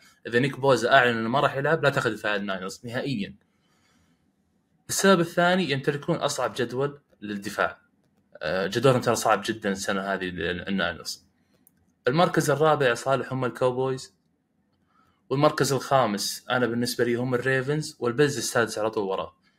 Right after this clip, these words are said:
البيلز السنة اللي راحت نهاية الموسم الدفاع ما كان ذاك الزود، وبرضه جدولهم يعتبر من أصعب جداول الدوري السنة هذه.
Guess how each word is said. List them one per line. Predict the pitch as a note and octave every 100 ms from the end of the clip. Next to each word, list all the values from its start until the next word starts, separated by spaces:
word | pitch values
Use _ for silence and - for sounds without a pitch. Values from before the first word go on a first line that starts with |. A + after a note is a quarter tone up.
| _ _ _ _ _ A#2+
البيلز | C3+ C#3+
السنة | C3 - C3
اللي | C3
راحت | C#3 A#2+ B2
نهاية | C3+ C3+
الموسم | C3+ C#3 C3 A#2+
الدفاع | A#2 B2+
ما | B2 B2
كان | B2+ A#2
ذاك | A2+
الزود، | G#2+ A2 C#3+ D#3 C3
وبرضه | C3 C#3 B2
جدولهم | A#2+ A#2+ C3+ B2 B2
يعتبر | A2+ A#2
من | F#2
أصعب | A2+ A2
جداول | G#2+ A2 G2+
الدوري | G2 F#2+
السنة | F#2 - E2
هذه. | D#2+ -